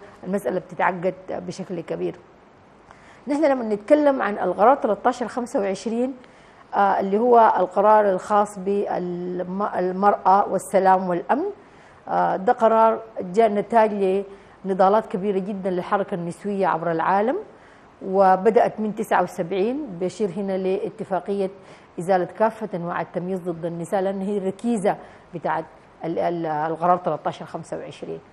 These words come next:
الاتفاقية اللي بتتنادي بإزالة كل أشكال التمييز ضد النساء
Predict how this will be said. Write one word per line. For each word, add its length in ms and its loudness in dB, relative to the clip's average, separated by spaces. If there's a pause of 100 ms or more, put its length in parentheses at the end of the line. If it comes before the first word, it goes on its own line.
(320)
الاتفاقية 840 -2
اللي 220 -6
بتتنادي 560 -4
بإزالة 440 -6 (140)
كل 160 -4
أشكال 260 -6
التمييز 680 -8 (380)
ضد 160 -6
النساء 400 -4